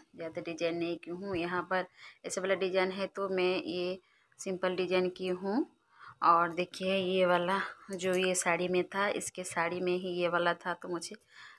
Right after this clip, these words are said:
अच्छा नहीं लगा, तो इसमें लगा ली हूँ डोरी के साथ ये। और हैंड डिजाइन देखिए आप लोग, इसका हैंड डिजाइन आप लोगों को कैसा लगा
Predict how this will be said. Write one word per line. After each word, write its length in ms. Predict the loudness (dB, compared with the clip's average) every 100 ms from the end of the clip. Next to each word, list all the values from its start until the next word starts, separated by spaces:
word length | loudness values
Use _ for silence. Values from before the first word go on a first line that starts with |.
| -12
अच्छा 220 | -8 -2
नहीं 100 | 4
लगा, 200 | 4 4
तो 140 | 2 -6
इसमें 440 | -4 -2 0 2
लगा 300 | 2 4 4
ली 160 | 4 -4
हूँ 320 | -6 -2 -2 -4 -16 -20 _ -4
डोरी 280 | -2 0 -2
के 140 | -2
साथ 400 | -2 4 6 6 2 -10 _ _ _
ये। 280 | -4 0 0
और 340 | 4 4 6 2
हैंड 420 | -2 -2 0 -2 -2
डिजाइन 340 | 0 2 2
देखिए 380 | -2 -6 -6 -4
आप 160 | -4 -2
लोग, 300 | 0 0 -2 _ _ _ _ _ _ _ _ _ _ _ _ _ _ _ _ _ _ _ _ _ _ _
इसका 260 | -16 -8 -8
हैंड 300 | -4 -6 -6
डिजाइन 280 | -8 -10 -10
आप 100 | -10
लोगों 220 | -10 -12
को 60 | -12
कैसा 320 | -12 -10 -8
लगा 280 | -10 -10